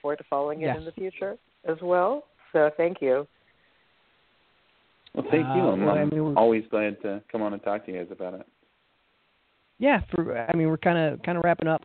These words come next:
Speaker 2: uh, 'cause we're a little over an hour and trying to, to not take too much of your time since you're rather busy writing a lot of comics. Uh, <laughs> for those who haven't, uh, you know, followed you or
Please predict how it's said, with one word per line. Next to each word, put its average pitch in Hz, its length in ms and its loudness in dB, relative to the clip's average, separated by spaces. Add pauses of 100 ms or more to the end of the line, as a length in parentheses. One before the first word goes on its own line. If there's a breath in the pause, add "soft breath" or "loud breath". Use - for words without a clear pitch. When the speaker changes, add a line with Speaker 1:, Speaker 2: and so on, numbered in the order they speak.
(100)
Speaker 2:
uh, 139 440 -2
'cause 135 240 -6
we're 131 120 -6
a 131 40 -4
little 156 220 2
over 113 200 2
an 113 80 0
hour 127 280 2
and 113 160 -2 (680 soft breath)
trying 110 260 2
to, 110 220 4
to - 160 -2
not 113 280 2
take 110 180 -4
too 151 100 -4
much 110 200 0
of 117 60 -8
your 110 100 0
time 117 360 2
since - 120 -2 (220)
you're 320 120 2
rather 247 300 4
busy 240 280 0
writing 156 240 4
a 151 40 0
lot 151 160 2
of 151 60 -2
comics. 147 300 0 (480 soft breath)
Uh, 156 560 4
<laughs> - 100 -8
for 165 120 -2 (100)
those 180 280 0
who 160 200 -6
haven't, 156 520 -2 (440)
uh, 131 320 0
you 139 120 -6
know, 123 140 -4
followed 135 320 2
you 131 240 0
or 123 220 -2